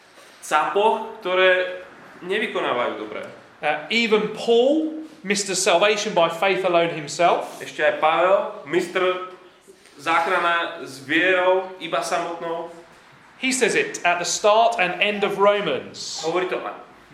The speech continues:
Speaker 1: ako, ako svoje zátvorky, začiatku a koniec Rimanom.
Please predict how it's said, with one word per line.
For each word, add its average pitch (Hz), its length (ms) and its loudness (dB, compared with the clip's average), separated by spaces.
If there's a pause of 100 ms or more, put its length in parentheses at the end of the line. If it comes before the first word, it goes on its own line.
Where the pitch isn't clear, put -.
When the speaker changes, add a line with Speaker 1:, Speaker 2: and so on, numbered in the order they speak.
(140)
Speaker 1:
ako, 156 360 -4
ako 175 80 -8
svoje 180 400 0
zátvorky, 190 600 0
začiatku 190 720 0
a - 200 -4
koniec 180 440 0
Rimanom. 143 400 -4